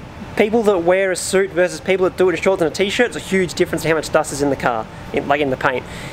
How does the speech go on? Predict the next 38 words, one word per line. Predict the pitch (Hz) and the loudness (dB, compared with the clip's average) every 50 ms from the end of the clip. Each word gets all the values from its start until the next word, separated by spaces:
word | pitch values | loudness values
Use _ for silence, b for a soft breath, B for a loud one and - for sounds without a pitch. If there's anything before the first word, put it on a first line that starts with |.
| B - | B -2
If | 151 - | 0 2
you're | 202 202 | 2 4
wearing | 208 202 196 190 | 4 2 2 0
just | 185 185 - | 0 -2 -4
a | 151 | -2
t-shirt | - - 180 185 170 - 180 165 160 | 0 0 0 2 2 2 2 2 2
and | 156 151 | 2 2
you're, | 160 165 | 2 2
like, | 160 151 143 - - - - | 2 2 0 -4 -8 -12 -14
spraying | - - - - 160 160 156 151 | -12 -4 -2 0 0 2 2 0
around, | 147 151 151 147 147 143 | 0 2 2 0 0 0
you're | 139 143 | -2 -2
just, | 135 156 147 - | -2 -4 -2 0
like, | 160 151 143 - - - - - - - - | 0 -2 -2 -4 -8 -14 -14 -14 -12 -10 -8
producing | - - 143 131 175 175 151 - - 143 131 | -6 -4 -2 0 0 2 2 2 0 0 0
huge | 120 - 160 147 139 - | 0 0 0 2 2 2
amounts | 143 143 147 143 - - | 2 2 2 0 -2 -4
of | 120 | 0
dust. | 113 135 127 120 - - - | 0 0 0 0 -2 -4 -2
So | - 123 | 0 0
it | 120 123 | 0 2
makes | 170 208 196 - | 0 0 0 0
a | 185 | 0
big | 156 175 151 | 0 0 0
difference | 135 170 156 - 151 131 123 - | 0 0 0 0 -2 -2 0 0
wearing | 143 143 143 143 139 135 | 2 2 2 2 0 2
the | 139 139 127 120 B B B B B B - | 2 2 0 0 B B B B B B 0
plastic | - 151 131 - - 135 - | 0 0 2 0 -2 -2 0
suit | - - 147 139 127 | 0 0 0 0 0
versus | 127 135 139 131 139 131 | 0 0 0 0 -2 -4
just | 139 127 - | -4 -2 0
doing | 156 147 139 135 | 0 2 2 2
it | 127 131 | 0 0
in | 123 | -2
a | 120 | -4
t-shirt | - - 139 123 - 139 123 - | -2 -2 -2 0 0 0 -2 -2
and | 123 117 | -2 -4
stuff. | - - 117 113 - - | -4 -4 -4 -4 -6 -8